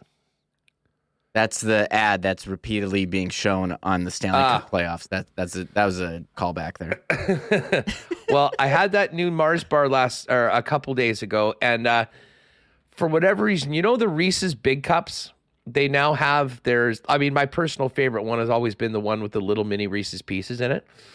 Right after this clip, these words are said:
Speaker 2: There's also one with potato chips in it,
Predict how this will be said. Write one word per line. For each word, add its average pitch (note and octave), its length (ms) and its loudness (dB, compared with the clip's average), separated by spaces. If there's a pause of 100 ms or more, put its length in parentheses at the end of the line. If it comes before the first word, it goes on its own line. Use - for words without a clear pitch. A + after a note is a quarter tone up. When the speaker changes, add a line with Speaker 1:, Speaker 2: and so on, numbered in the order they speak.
(400)
Speaker 2:
There's A#2+ 180 -2 (100)
also E3 440 2
one C#3 480 0
with C3 200 -4
potato C#3+ 460 0
chips - 360 -6
in F2+ 180 -6
it, E2 180 -10